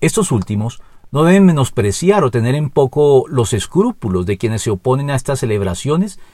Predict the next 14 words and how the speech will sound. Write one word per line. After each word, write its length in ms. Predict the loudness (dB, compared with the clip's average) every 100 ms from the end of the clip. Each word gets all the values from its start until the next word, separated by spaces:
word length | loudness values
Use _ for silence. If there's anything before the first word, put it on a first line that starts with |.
| -20 -4
y 100 | 0
no 100 | 2
participan 580 | 4 2 0 -2 -2 0
de 100 | 0
ellas 200 | 0 0
por 200 | 0 0
motivos 480 | 2 0 0 -2 0
de 100 | -2
conciencia. 640 | -2 -6 -8 -12 -16 -20 -20 _ _ -20 -20 -20 -12
Al 140 | -4 0
fin 180 | 0 0
y 40 |
al 100 | 0
cabo, 340 | 0 0 -2